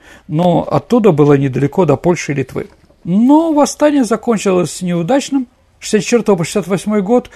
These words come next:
он живет в Италии, во Флоренции, потом в Неаполе,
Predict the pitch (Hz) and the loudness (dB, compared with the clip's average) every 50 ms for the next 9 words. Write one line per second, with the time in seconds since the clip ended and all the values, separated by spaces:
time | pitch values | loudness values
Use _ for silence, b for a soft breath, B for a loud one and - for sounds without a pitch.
0 | B B B B 180 165 147 156 160 165 156 - - 156 160 - 254 269 277 277 | B B B B 0 0 2 2 2 0 0 -2 -4 -4 -2 0 0 0 0 0
1 | 269 262 254 240 _ - 160 131 - - 156 165 185 277 302 294 - - - 240 | -2 -4 -6 -8 _ -6 -6 -6 -4 -4 -2 0 0 0 0 -2 -4 -4 -6 -6
2 | 202 - - 143 - 151 131 127 131 156 196 240 262 254 247 233 240 220 | -6 -6 -6 -6 -6 -6 -6 -6 -2 0 0 0 0 0 -2 -2 -4 -4